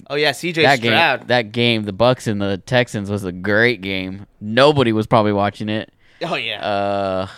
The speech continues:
Speaker 2: but it was a back and forth battle.
Speaker 1: Bro, I had C J Stroud in, uh, one league, and I ju-, I had, my team went off, almost two hundred points, and then the guy I played just happened to have, like, an even more killer week,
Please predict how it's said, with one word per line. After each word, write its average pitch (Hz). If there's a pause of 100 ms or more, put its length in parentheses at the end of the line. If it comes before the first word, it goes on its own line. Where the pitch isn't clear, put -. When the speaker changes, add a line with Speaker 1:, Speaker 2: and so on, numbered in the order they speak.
(100)
Speaker 2:
but 95
it 110
was 117
a 92
back 101
and 98
forth 98
battle. 98 (140)
Speaker 1:
Bro, 180
I 160
had 196
C 202
J 190
Stroud 180
in, 170
uh, 151
one 151
league, 160 (380)
and 147
I 170
ju-, 180
I 180
had, 202
my 170
team 208
went 185
off, 175
almost 196
two 254
hundred 202
points, 208 (220)
and 170
then 185
the 180
guy 185 (260)
I 160
played 180
just 160
happened 170
to 165
have, 160
like, 151 (240)
an 156
even 165 (100)
more 185
killer 175
week, 160